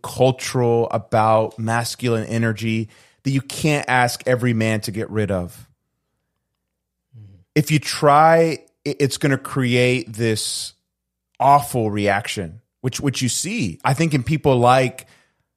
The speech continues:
Speaker 1: you know, um, Andrew Tate.
Speaker 2: Mm-hmm.
Speaker 1: And, and, and so I guess to bring it back to the emperor, it's, of course, we want to not highlight the destructive,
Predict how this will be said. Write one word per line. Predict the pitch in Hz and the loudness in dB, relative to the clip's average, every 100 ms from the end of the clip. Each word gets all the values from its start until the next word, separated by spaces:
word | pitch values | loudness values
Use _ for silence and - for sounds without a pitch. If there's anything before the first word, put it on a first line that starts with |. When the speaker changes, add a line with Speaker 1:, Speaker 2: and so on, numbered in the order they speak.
| _ _ _ - | _ _ _ -4
Speaker 1:
you | 131 | 0
know, | 113 104 104 95 - | 2 2 -2 -8 -14
um, | 107 98 92 80 80 _ _ _ _ | -10 -8 -10 -14 -20 _ _ _ _
Andrew | 127 127 127 | -2 0 0
Tate. | 120 143 151 92 - _ _ _ _ - | -2 0 -2 -4 -14 _ _ _ _ -16
Speaker 2:
Mm-hmm. | 113 117 | -10 -2
Speaker 1:
And, | 135 | 0
and, | 139 139 | 0 -2
and | 143 139 | 0 -2
so | - | 4
I | 151 | 4
guess | 156 170 - _ _ - | 4 0 -4 _ _ -10
to | 139 | -2
bring | 117 151 | 2 2
it | 131 | 4
back | 139 - | 2 2
to | |
the | 123 120 | -4 0
emperor, | 143 156 131 117 | -2 0 2 2
it's, | - 123 - - _ _ _ _ - | 0 -4 -6 -12 _ _ _ _ -6
of | 143 - | -6 -4
course, | - - 180 160 131 - | -4 4 6 6 4 -4
we | 143 143 | 0 2
want | 131 143 139 - | 4 2 0 -6
to | - 135 123 120 113 104 101 _ _ _ - | -2 0 2 0 -2 -4 -10 _ _ _ -6
not | 123 127 135 151 147 - _ _ | -2 2 4 4 2 -2 _ _
highlight | - - 139 143 135 120 110 - | -20 -4 2 4 6 4 2 -4
the | - | -6
destructive, | 107 113 - 131 127 135 110 | -6 -6 2 2 2 -2 -4